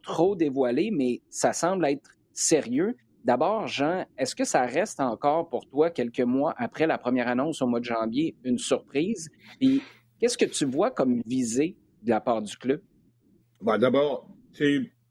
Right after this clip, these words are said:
Speaker 2: une bonne surprise parce que ça avait été annoncé, mais ça avait été annoncé, disons, dans le, dans le flow un petit peu de toutes les, les déclarations
Speaker 1: Ah oui.
Speaker 2: et tout. Donc, euh, on attendait un petit peu de voir, euh, quel, euh, comment ça allait être concrétisé. Est-ce que c'était du blabla ou est-ce que ça allait vraiment donner quelque chose ?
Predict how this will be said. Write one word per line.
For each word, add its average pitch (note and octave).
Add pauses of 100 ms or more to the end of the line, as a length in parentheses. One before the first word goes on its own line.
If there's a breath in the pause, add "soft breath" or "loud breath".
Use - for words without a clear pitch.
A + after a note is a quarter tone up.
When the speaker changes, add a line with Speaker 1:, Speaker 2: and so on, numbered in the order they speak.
(360)
Speaker 2:
une D3+
bonne E3
surprise G#3
parce B2+
que D#3
ça D3
avait C#3+
été D#3+
annoncé, D3+
mais C#3+
ça -
avait B2
été C3+
annoncé, B2+
disons, A#2+
dans A2
le, G#2 (640)
dans D3+
le D#3
flow F3+
un C3
petit -
peu E3
de C#3
toutes -
les, C3+
les B2+
déclarations C#3
Speaker 1:
Ah C3
oui. D#3+
Speaker 2:
et -
tout. F#3+
Donc, D#3+
euh, C#3
on C#3+
attendait D3
un D#3
petit -
peu D#3+
de C3
voir, D3
euh, C3+ (220)
quel, D3
euh, C#3
comment D3
ça C3+
allait C#3+
être -
concrétisé. F#3
Est-ce C3+
que D#3
c'était D3 (420 loud breath)
du B2
blabla D#3
ou D3+
est-ce C#3+
que D#3+
ça D3+
allait D3
vraiment C#3
donner C3
quelque C3
chose ? G#3